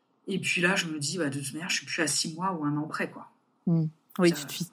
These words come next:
Speaker 2: tu te fixes pas de date,
Speaker 1: Non.
Speaker 2: euh.
Speaker 1: Non, je, enfin, je me fixe pas de date, euh, je... Ça sera pas avant mars-avril, ça, c'est sûr.
Speaker 2: Mhm.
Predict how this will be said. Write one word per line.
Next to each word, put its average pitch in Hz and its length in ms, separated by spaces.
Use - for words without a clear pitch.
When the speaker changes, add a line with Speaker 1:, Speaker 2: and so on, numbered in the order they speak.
Speaker 2:
tu 165 220
te - 180
fixes 170 300
pas 175 140
de 156 100
date, 180 240
Speaker 1:
Non. 180 160
Speaker 2:
euh. 147 220
Speaker 1:
Non, 208 160
je, 214 140
enfin, 202 280
je 180 60
me 202 80
fixe - 300
pas 214 120
de 185 80
date, 196 280
euh, 156 260
je... 156 160
Ça 185 120
sera - 240
pas 214 80
avant 196 180
mars-avril, 185 580
ça, 185 120
c'est 165 160
sûr. 233 260
Speaker 2:
Mhm. 180 260